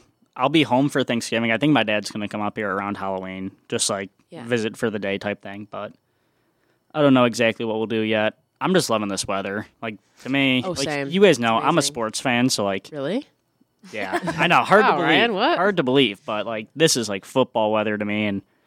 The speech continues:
Speaker 1: the Bears won their first game yesterday, so I'm just on top of the world right now.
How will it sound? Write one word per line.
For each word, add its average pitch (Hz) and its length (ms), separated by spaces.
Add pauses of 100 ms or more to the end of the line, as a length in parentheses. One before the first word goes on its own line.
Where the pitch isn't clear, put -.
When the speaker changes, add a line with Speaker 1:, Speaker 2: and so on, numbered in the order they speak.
(380)
Speaker 1:
the 131 80
Bears 117 360
won 117 180
their 110 180
first 110 340
game 107 280
yesterday, 107 440
so 104 180
I'm 123 140
just 110 200
on 107 180
top 101 280
of 104 120
the 95 100
world 107 380
right 104 240
now. 104 420